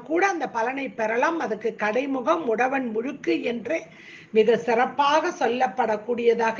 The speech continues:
இருக்கும். கார்த்திகை ஒண்ணாம் தேதி கூட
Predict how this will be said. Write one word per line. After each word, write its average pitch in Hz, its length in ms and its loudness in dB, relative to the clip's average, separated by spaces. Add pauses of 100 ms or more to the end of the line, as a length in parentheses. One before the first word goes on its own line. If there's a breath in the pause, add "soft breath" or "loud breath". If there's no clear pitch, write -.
(140)
இருக்கும். 196 400 -4 (680 soft breath)
கார்த்திகை 240 600 2
ஒண்ணாம் 311 520 4
தேதி 285 320 0
கூட 247 280 0